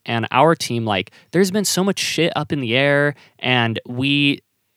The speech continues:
like, I felt like everybody was making different decisions of, like, what we all wanted, and a, a big part of it for me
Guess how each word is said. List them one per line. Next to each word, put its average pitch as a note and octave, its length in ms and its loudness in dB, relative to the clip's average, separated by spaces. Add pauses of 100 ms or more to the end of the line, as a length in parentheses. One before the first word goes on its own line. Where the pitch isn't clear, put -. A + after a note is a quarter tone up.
(120)
like, C3 260 2
I C3+ 80 0
felt D#3+ 200 0
like C#3+ 160 -2
everybody C#3+ 480 0
was A#2+ 180 -4
making A#2+ 420 -2
different B2 360 -6
decisions B2+ 640 -4
of, A2+ 200 -4
like, G#2 180 -2
what A#2+ 180 0
we B2 80 0
all G#2+ 180 4
wanted, A#2 500 0 (280)
and C3 260 2 (280)
a, A2+ 180 -4
a C3 100 0
big D#3 240 2
part D#3+ 200 2
of D3 80 -2
it - 80 -4
for A#2+ 120 -6
me C3+ 420 0